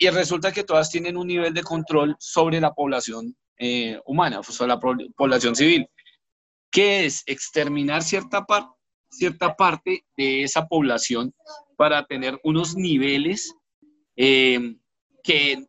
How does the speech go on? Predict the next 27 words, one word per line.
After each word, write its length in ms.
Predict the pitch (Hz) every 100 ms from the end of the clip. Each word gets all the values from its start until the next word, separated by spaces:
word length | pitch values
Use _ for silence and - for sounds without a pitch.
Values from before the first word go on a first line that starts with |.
| _
requieren 1000 | 147 139 147 151 135 196 226 190 151 170 _ _ _ _ _ -
no 480 | 147 151 160 226 262
los 240 | 214 147
gobiernos. 880 | 131 123 143 226 233 143 _ - _ _ _ _ _
Los 160 | 135 127
gobiernos 460 | 151 151 156 185
simplemente 1000 | - 214 - 214 214 208 202 196 202 214 _ _ _ _
son 300 | - 170 175
una, 520 | 185 185 190 190 185 160 120 - _ _ _
una 320 | 151 160 185 -
herramienta 840 | 165 156 151 135 156 160 160 175 175
de 140 | 175
las 260 | 143 135 -
familias 420 | 131 127 135 165
más 200 | 170 151
poderosas 580 | - 175 156 123 120 139
del 140 | 156
planeta 600 | - 135 135 143 - 175 - _ _ _ -
para 220 | 175 175
hacer 200 | 165 175
lo 160 | 175 185
que 100 | 196
se 120 | 196
les 160 | 202 160
da 100 | 139
la 160 | 131
gana. 240 | 151 147